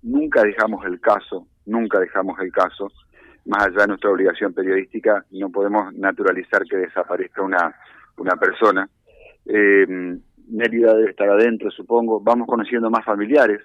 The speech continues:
que no conocíamos antes, pero un poco la vocera aquí es, es Andrea, eh, la, la hermana de,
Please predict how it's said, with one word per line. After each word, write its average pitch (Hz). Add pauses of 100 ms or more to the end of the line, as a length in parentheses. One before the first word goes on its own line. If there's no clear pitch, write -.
(100)
que 95
no 101
conocíamos 101
antes, 104 (460)
pero 101
un 95
poco 110
la 104
vocera 104
aquí 104
es, 95 (720)
es 92 (140)
Andrea, 101 (160)
eh, 87
la, 85
la 87
hermana 95
de, 82